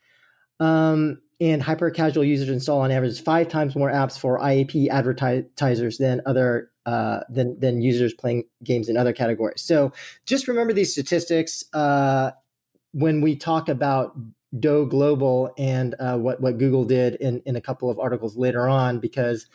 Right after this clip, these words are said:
I just want to, um, just question, you know, I, n-, hyper casual certainly should be a lot higher than other categories, but are these numbers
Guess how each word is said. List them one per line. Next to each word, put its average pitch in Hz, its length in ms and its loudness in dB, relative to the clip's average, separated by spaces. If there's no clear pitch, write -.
I 165 60 0
just 214 180 -6
want 247 260 0
to, 180 380 2
um, 139 480 2
just 180 240 -2
question, 143 840 -2
you 165 120 2
know, 143 100 2
I, 170 160 -4
n-, 196 140 -2
hyper 208 280 0
casual 180 340 2
certainly 185 480 -2
should - 300 -2
be 170 100 2
a 131 80 2
lot 135 240 -2
higher 160 380 -2
than 156 480 0
other 156 160 -2
categories, 160 560 -2
but 143 400 0
are 190 220 2
these 214 240 -2
numbers 185 400 0